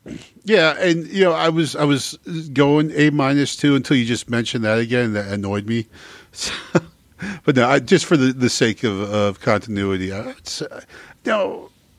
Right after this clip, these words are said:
yeah, I think A minus because it, when, when I really look back on it, it did, the pacing was great.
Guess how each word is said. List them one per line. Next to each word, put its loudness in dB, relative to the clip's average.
yeah, 4
I 0
think 0
A 2
minus -6
because 2
it, -8
when, 2
when 2
I 4
really 2
look -2
back -2
on -2
it, -8
it -6
did, 2
the -8
pacing -2
was -2
great. -4